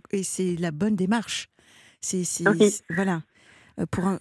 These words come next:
Speaker 1: combler un vide, il y a, il y a d'autres, euh, il y a d'autres moyens et c'est certainement pas la personne qui, qui, que nous intégrons dans notre vie et que nous allons aimer, qui est censée, euh, s-, elle va nous apporter quelque chose, elle va être complémentaire, mais c'est
Speaker 2: Tout à
Speaker 1: certainement
Speaker 2: fait.
Speaker 1: pas pour, euh, pour combler un vide.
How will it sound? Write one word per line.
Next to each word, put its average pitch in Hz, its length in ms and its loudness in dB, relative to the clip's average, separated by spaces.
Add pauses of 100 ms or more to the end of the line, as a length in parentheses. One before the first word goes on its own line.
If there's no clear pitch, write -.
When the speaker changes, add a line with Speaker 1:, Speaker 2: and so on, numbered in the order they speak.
(100)
Speaker 1:
combler 196 320 0
un 180 80 0
vide, 190 220 -2
il 165 60 -2
y 165 40 2
a, - 80 -6
il 175 80 -2
y 180 40 2
a 170 40 -2
d'autres, 202 320 -2
euh, 165 280 0
il 160 100 -2
y - 20 2
a 165 40 2
d'autres 190 320 -2
moyens 185 460 2
et 170 60 -2
c'est - 160 -6
certainement 180 560 -2
pas 190 200 -4 (380)
la 180 100 0
personne 196 440 -2
qui, 156 460 -4
qui, - 260 -10 (440)
que - 120 -8
nous 170 280 0
intégrons 180 340 -2
dans 185 100 2
notre 180 280 0
vie 185 200 -4
et - 40 -4
que - 120 -4
nous 170 200 -2
allons 175 180 -2
aimer, 190 240 2 (320)
qui - 80 -4
est 202 40 -2
censée, 190 440 -2
euh, 165 140 -2 (300)
s-, - 140 -4 (120)
elle 185 100 0
va 170 140 -2
nous 175 240 -2
apporter 185 340 -2
quelque 190 240 -4
chose, 196 220 -2
elle 160 100 -2
va 165 160 -2
être - 160 -8
complémentaire, 208 800 0 (420)
mais 170 80 -4
c'est - 260 -4
Speaker 2:
Tout 233 80 4
à 202 40 2
Speaker 1:
certainement 180 320 6
Speaker 2:
fait. - 80 -4
Speaker 1:
pas 196 120 -2
pour, 165 240 -6
euh, 160 100 -2
pour 175 140 -8
combler 185 300 -2
un 190 80 0
vide. 180 300 -2